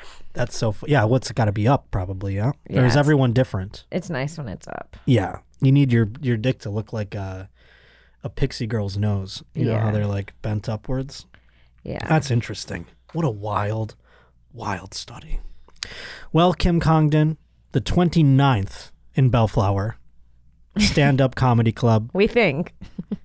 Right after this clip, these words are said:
Speaker 1: I hope so.
Speaker 2: Yes, the twenty-ninth.
Speaker 1: I almost said twenty-third again. I can't wait to do it. Prin-, uh, Princess Shank, Sarah Wine Shank <laughs> will be there as well.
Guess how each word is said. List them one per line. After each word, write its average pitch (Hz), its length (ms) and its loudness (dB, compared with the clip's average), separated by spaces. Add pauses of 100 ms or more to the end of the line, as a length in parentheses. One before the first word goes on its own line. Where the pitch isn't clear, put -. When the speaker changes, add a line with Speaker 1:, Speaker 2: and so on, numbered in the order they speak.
(1500)
Speaker 1:
I 233 120 4
hope - 260 4
so. 104 220 2
Speaker 2:
Yes, 165 360 2
the 160 100 0
twenty-ninth. 143 340 2
Speaker 1:
I 143 60 6
almost 165 240 2
said 135 160 2
twenty-third 131 480 4
again. 107 200 2
I 139 120 0
can't 156 180 4
wait 139 120 4
to - 60 -12
do 135 120 4
it. 127 80 0
Prin-, 156 260 2
uh, 123 260 4
Princess 107 400 0
Shank, 104 300 0
Sarah 131 280 4
Wine 123 240 4
Shank - 220 2
<laughs> - 60 -2
will 143 80 2
be 135 180 4
there 123 200 4
as 117 160 2
well. 120 340 4